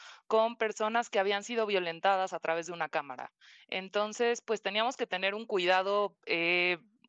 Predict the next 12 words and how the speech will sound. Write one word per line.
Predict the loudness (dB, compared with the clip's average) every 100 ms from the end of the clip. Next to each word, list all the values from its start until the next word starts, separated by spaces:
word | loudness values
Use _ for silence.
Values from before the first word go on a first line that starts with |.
| -10 2
aún | 4 4 0 -4
mayor, | -4 2 2 2 2 2 -2 -16 -20 -12
¿no? | -2 0 0
De | 0 0 2 0 -2
no | -6 -2 2 2 2
revictimizarlas, | 0 -2 -8 -8 -2 2 4 2 2 2 2 -2 -18 -20 -12
em, | -4 0 2 2 0 -2
de | -8 0 2 2
hacer | 0 0 -6
un | -6 -8 -4
retrato | -2 0 0 0
digno, | -2 -2 -2 -2 -2 -2